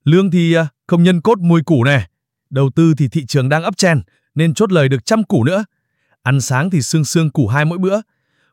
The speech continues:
Mua chỉ vàng bay ngay mười lăm củ. Đó, đơn giản không? Có cả chat hiển thị thông tin trực quan luôn nha. Nếu thích, bạn có thể publish luôn lên nền tảng cloud của GitHub,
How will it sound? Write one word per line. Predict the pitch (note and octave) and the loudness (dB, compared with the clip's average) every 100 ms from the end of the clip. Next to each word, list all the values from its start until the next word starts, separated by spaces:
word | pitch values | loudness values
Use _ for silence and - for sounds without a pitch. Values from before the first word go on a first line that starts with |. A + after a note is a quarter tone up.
| - | 0
Mua | D3 E3 | 2 2
chỉ | - G2+ | 0 -2
vàng | C3 C#3 C3+ | -2 -2 -2
bay | D#3 | -2
ngay | D#3+ F#3+ | 0 0
mười | G3 D#3+ | 2 2
lăm | E3+ | 0
củ. | D3+ D3 F2 _ _ | -2 -4 -4 _ _
Đó, | - A#2 D#3+ A#3 | -6 0 0 0
đơn | E3+ F#3 | 0 2
giản | D#3+ G2+ | 0 0
không? | F3 F#3 A2+ _ _ - | 0 0 -2 _ _ -6
Có | B2 E3+ | -4 -2
cả | D3+ | -4
chat | G#2 - G#3 | -4 -2 -2
hiển | - G#2+ | 0 -2
thị | F2+ D3+ | -2 -4
thông | E3 F3 | -4 -4
tin | F3+ | -4
trực | D3+ F3+ | -2 -2
quan | - G3+ | 0 2
luôn | G#3 | 2
nha. | G#3 A3+ B2+ _ _ _ _ _ | 2 0 -4 _ _ _ _ _
Nếu | G#2+ C3+ | -2 0
thích, | D3 A#3 | 0 -4
bạn | E3+ D3 | -4 -4
có | E3 | -2
thể | E3 | -2
publish | F#2 F#3 G3 - D#3 | -2 -2 -2 -4 -2
luôn | D#3+ | 0
lên | D#3 | 2
nền | D3+ A2+ | 0 -2
tảng | A2+ E2+ | -4 -6
cloud | - D#3 D#3 | -4 -2 -2
của | - | -2
GitHub, | G#2+ F#3+ G3 | -2 0 0